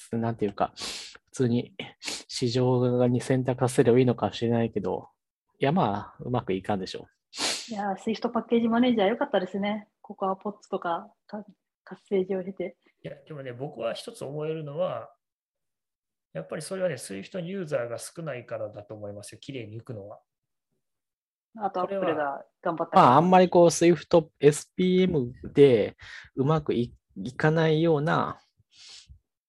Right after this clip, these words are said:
Speaker 1: なんていうか、大きなプロダクトっていうのがまだないみたいなところはありますね。
Speaker 3: もありますし、やっぱりね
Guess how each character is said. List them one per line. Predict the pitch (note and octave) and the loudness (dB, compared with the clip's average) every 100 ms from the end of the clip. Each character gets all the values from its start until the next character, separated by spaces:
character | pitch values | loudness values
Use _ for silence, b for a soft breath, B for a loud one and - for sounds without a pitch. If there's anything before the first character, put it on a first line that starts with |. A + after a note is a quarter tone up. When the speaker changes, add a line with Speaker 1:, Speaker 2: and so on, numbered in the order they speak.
| _ _ _ | _ _ _
Speaker 1:
な | - B2+ A#2 | -2 2 2
ん | |
て | A#2 | 2
い | A2 | -2
う | |
か、 | - | 2
大 | C3 C3 | 0 0
き | A#2 | -2
な | G2 | -4
プ | - | -2
ロ | A#2 | 0
ダ | A#2 G#2+ | 0 -2
ク | - | -4
ト | A2+ | -4
っ | |
て | B2 | -2
い | |
う | G#2 | -6
の | F#2+ | -6
が | F#2+ | -4
ま | C3 | 0
だ | C3+ | 0
な | G2 G2 | 0 -2
い | F#2+ - | -4 -8
み | - | -18
た | - | -16
い | |
な | F#2+ | -14
と | - | -16
こ | - G2 | -12 -8
ろ | F#2+ | -6
は | G2+ | -8
あ | G2+ | -10
り | - | -16
ま | - | -20
す | - C3 | -14 -12
ね。 | C3+ | -12
Speaker 3:
も | B2+ | -12
あ | C#3+ | -10
り | D#3+ | -8
ま | G3 | -8
す | G3+ | -8
し、 | - A#2 | -12 -10
や | C3 | -10
っ | - | -6
ぱ | A#3 | -8
り | C3 | -6
ね | A#2 A2 | -8 -10